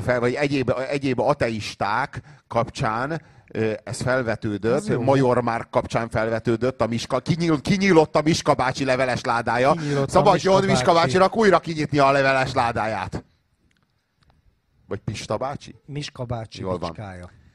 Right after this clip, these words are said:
Speaker 1: Ö, ö, szóval, ö, hogy sértett vagyok, hogy, hogy ez kis stílű, hogy így magamra hivatkozok. Nem magamra hivatkozok, nem egyedül voltam. Ha Magyar Dávid,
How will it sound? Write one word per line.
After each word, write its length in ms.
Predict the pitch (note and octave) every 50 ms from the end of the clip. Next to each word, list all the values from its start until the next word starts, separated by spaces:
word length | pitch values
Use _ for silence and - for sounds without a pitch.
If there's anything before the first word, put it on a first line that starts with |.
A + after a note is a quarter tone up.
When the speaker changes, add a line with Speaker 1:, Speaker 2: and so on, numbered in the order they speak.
| _ _ _ _ _ _ _
Speaker 1:
Ö, 240 | - - F#2+ G2+ G2+ F#2+ - _ _ _ _ _ _ _ _ _ _ _ _ _ _ _ _ _ _ _ _ _ _ _ _ _ _
ö, 220 | - G2 G#2 G#2 G2+ - _ _ _
szóval, 320 | - - - A#2 A#2 A#2+ B2
ö, 220 | B2 B2 B2 B2+ B2+ _ _ _ _ _ _ _ _ _ _ _ _ G2+
hogy 120 | A2+ A#2+ -
sértett 380 | D#3+ D3 C3+ - - A2 -
vagyok, 440 | - G#2+ G#2 G#2 G2 - - G2 - -
hogy, 180 | G2+ A2+ A#2+
hogy 260 | B2 - - B2+ A#2 B2
ez 120 | A#2 -
kis 180 | - C#3+ - -
stílű, 420 | - - A#2 G2 F#2+ F#2 E2 E2 - _ _ _ _
hogy 160 | - G2+ G2
így 100 | A2 G2
magamra 360 | G#2 G2+ F#2+ F#2+ F2+ F2 F2
hivatkozok. 520 | G#2 G2 D#2+ D#2+ D2+ - E2+ D#2 F2+ - -
Nem 140 | A#2+ A#2
magamra 340 | G#2+ F#2 D#2+ D#2+ D2+ D#2+ E2
hivatkozok, 520 | F2+ F2 D2+ D#2 E2 - - D#2+ F2 - -
nem 140 | A#2 G#2+
egyedül 400 | F#2+ E2 E2 D#2 D#2 E2 D#2+ D#2
voltam. 440 | D#2 D#2 C2+ D2+ - - D2 D2+ D#2 - _ _ _ _ _ _ _ _ _ _ _ _
Ha 260 | _ - B2+ A#2 G2 - - - -
Magyar 400 | - A#2+ C3+ C3+ C#3+ B2+ B2 -
Dávid, 600 | - A#2+ A2 A#2 G#2+ G#2+ G#2 G#2 - - - -